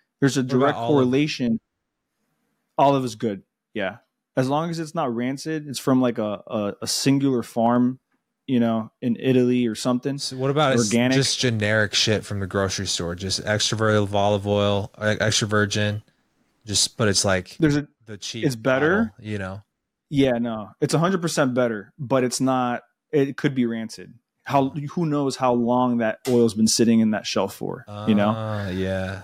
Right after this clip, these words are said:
Speaker 1: Yeah. The faster the
Speaker 2: What about
Speaker 1: batch, the
Speaker 2: avocado?
Speaker 1: richer.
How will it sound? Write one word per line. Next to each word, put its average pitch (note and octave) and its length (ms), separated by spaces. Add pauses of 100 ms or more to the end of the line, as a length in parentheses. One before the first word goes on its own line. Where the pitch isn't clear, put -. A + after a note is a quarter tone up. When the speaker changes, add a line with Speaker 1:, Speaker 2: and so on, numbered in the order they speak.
(400)
Speaker 1:
Yeah. G#2 240 (160)
The C3 100
faster C3+ 480
the C3 120
Speaker 2:
What A2 40
about A2+ 300
Speaker 1:
batch, C#3 140
the A2 40
Speaker 2:
avocado? A#2 480
Speaker 1:
richer. C3 300